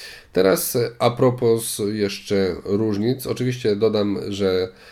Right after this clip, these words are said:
e, cały front urządzenia, ta szybka,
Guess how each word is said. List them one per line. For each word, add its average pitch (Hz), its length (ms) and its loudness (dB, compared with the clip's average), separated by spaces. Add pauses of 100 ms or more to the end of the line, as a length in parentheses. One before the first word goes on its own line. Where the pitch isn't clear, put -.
(180)
e, 90 300 -4
cały 104 580 4 (180)
front 113 480 6
urządzenia, 104 760 2 (920)
ta 101 280 2
szybka, 123 580 0